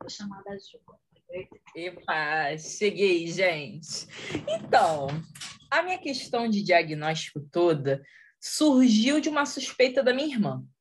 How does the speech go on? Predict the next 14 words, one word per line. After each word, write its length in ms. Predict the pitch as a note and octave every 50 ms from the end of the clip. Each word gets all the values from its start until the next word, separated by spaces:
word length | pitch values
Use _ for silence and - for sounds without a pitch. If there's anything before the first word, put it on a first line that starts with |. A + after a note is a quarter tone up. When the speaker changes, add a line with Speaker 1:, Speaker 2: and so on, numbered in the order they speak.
| _ _
Speaker 2:
que 60 | -
é 40 | C4+
o 60 | D4
seguinte: 600 | D4+ - - C4+ G#3+ D3 B2 - - - - - -
minha 220 | G3 G3 G#3 G#3+
irmã 520 | G#3+ G3+ G3 F#3+ F#3+ F#3+ G3 G3 G3 F3+ -
era 180 | D#3+ F3 F3 F3+
professora 1040 | F3 - E3+ E3+ - - A3+ B3+ - - - - F#3 E3+ E3 E3 E3+ F#3 A3 B3+ C4+ - - - - - _ -
e 60 | D4+
trabalhava 680 | - - D#4 D4+ C#4+ D4+ D4 C#4+ C4+ C#4 C#4+ D4 D#4
com 180 | D#4 - E4 D#4+
crianças 840 | - - C5 C#5+ D5 C5+ C4+ B3+ A3+ G3 F#3+ - - - D#3 D3 D3
na 180 | D#3+ E3 E3 D#3+
época. 640 | D3+ C3+ A#2+ G#2+ - _ _ _ _ - G#2+ -